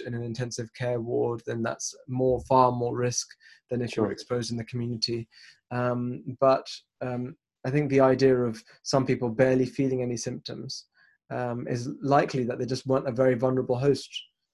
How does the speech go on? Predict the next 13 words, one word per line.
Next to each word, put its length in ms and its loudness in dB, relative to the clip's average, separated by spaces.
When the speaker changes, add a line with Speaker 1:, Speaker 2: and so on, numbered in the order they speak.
Speaker 1:
and 180 0
Speaker 2:
Mm-hmm. 100 2
Speaker 1:
so 140 -6
that 180 -4
their, 180 2
their 160 -2
body 280 0
was 180 -2
very 340 0
capable 580 0
of 120 -10
trying 360 -6
to, 340 -8